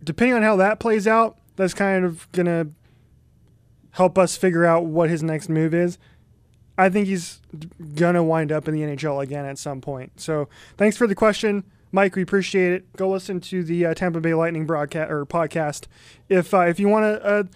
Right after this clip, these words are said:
some thoughts from the Eastern Conference perspective. But we're gonna move on to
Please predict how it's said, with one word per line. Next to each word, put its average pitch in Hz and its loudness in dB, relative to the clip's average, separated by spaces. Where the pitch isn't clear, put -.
some 226 -2
thoughts 233 2
from 240 -4
the 247 -4
Eastern 240 -4
Conference 143 -2
perspective. 151 -4
But 185 2
we're 202 4
gonna 294 6
move 262 4
on 233 6
to 190 2